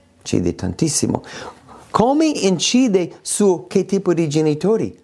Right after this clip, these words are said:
saranno? Poco o tanto? Allora, un esempio per chi non è genitore. Sì, ma i, i ragazzi guardano il tuo esempio.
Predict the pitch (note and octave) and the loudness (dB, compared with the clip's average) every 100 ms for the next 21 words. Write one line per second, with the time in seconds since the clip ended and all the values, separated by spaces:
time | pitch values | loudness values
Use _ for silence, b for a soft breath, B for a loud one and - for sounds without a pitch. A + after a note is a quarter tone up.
0 | _ - C3 A#2 G2+ F#2+ E2+ - _ _ | _ -4 -2 0 -2 -2 -2 -6 _ _
1 | _ _ _ _ _ _ _ _ _ _ | _ _ _ _ _ _ _ _ _ _
2 | _ _ _ - G2+ - - - C#3 A2 | _ _ _ -6 -2 0 0 0 -2 -4
3 | G2 G2 - _ _ _ _ _ _ _ | -8 -12 -16 _ _ _ _ _ _ _
4 | _ _ _ _ _ - B G#3 F3 - | _ _ _ _ _ -20 B 2 2 0
5 | - - _ _ D#3 F3 E3 G3+ C#3+ - | -6 -18 _ _ 0 2 2 0 -2 -2
6 | C3 - A#3 A3+ F3 D#3 E3 F3+ C#3+ C#3 | -2 -2 0 2 2 2 0 0 0 -2
7 | C3 C#3+ E3 A3 A3+ - _ - _ _ | -2 -2 0 -2 -4 -12 _ -20 _ _
8 | _ _ _ _ _ _ _ _ _ _ | _ _ _ _ _ _ _ _ _ _
9 | _ - - _ _ _ _ _ - - | _ -18 -18 _ _ _ _ _ -6 -2
10 | F3+ A#2 A#2 A2+ A2 - A#2 A#2 C3 F3 | 0 0 0 0 0 0 2 2 0 -2
11 | - A2 E2+ A2 B2 B2+ A#2 A2 G#2+ F#2+ | -2 -4 -2 0 0 0 0 0 -2 -2
12 | B2+ G2 F#2+ C#3 B2+ F2+ F#2 - | -2 0 0 -2 -4 -6 -10 -12